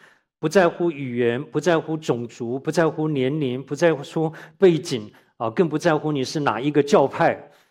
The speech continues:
啊，你是长老会，你是浸信会，啊，你是什么会，什么会。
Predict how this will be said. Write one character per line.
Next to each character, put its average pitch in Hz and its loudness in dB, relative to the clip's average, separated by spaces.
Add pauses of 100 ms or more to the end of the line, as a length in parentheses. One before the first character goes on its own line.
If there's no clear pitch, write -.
(120)
啊， 117 -8
你 139 -4
是 143 -6
长 156 2
老 131 4
会， 156 0
你 139 -2
是 160 -6
浸 160 -2
信 165 -4
会， 151 4 (280)
啊， 131 -4
你 131 -4
是 160 -8
什 143 -2
么 135 -4
会， 156 -2
什 139 -4
么 135 -4
会。 151 0